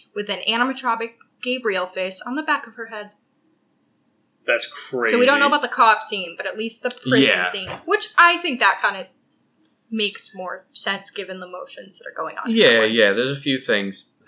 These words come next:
Speaker 3: That cop scene, though. I mean, I, can we, <laughs> can we bring up the clip?
Speaker 2: Yeah.
Speaker 3: Can we <laughs> watch it again? 'Cause, like,
Speaker 2: Oh.
Speaker 3: it was all I was thinking about
Speaker 2: <laughs>
Speaker 3: when, when we were watching. I was like, "Man, the C G on this one is a little <laughs> rough."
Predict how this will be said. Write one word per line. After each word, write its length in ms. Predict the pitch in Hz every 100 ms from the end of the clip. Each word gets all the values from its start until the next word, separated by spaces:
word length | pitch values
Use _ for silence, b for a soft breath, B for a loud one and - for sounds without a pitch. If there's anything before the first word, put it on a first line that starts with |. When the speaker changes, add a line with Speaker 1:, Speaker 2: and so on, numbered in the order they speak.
| -
Speaker 3:
That 120 | 104
cop 260 | - 87 -
scene, 240 | - -
though. 220 | - - 107
I 60 |
mean, 240 | 110 110 -
I, 200 | 117 127
can 200 | - 120
we, 100 | 156
<laughs> 440 | - - - -
can 120 | 117 113
we 60 |
bring 200 | - 131
up 140 | 143 -
the 120 | 127
clip? 300 | - 131 147
Speaker 2:
Yeah. 180 | 175 330
Speaker 3:
Can 160 | 123
we 300 | 127 139 180 -
<laughs> 40 | 123
watch 360 | 120 135 -
it 80 | 147
again? 400 | 123 123 127 151
'Cause, 180 | 127 -
like, 280 | 123 120 - B B B
Speaker 2:
Oh. 140 | 127 120
Speaker 3:
it 40 | 180
was 140 | 170
all 220 | 165 180
I 80 | 165
was 180 | 139 135
thinking 360 | - 123 131 127
about 460 | 101 107 107 113 117
Speaker 2:
<laughs> 20 |
Speaker 3:
when, 280 | 113 113 117
when 180 | 120
we 80 | 117
were 440 | 113 113 113 107 - -
watching. 400 | 113 110 113 107
I 100 | 110
was 140 | 110
like, 260 | 92 87 101
"Man, 360 | 107 107 101
the 100 | 104
C 240 | - 147 143
G 160 | 117
on 140 | 104 113
this 180 | 143
one 140 | 104 104
is 60 | 107
a 60 |
little 260 | 107 107 113
<laughs> 20 |
rough." 720 | 123 139 - 135 - - -